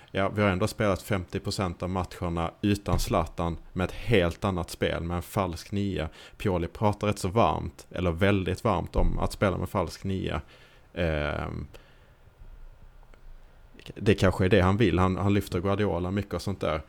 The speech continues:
Kanske man då ska vä-, värva in en spelare för det systemet istället. Eh,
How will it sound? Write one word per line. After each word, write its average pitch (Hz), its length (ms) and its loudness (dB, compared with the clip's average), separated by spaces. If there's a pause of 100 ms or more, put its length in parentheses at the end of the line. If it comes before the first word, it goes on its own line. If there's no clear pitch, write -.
(180)
Kanske 98 260 2
man 95 120 2
då 87 100 2
ska 85 140 -6
vä-, 90 520 -2
värva 104 380 2
in 87 180 0
en 90 60 -2
spelare 95 400 0
för 92 380 -2
det 95 180 0
systemet 87 500 -4
istället. - 640 -4
Eh, 87 360 -4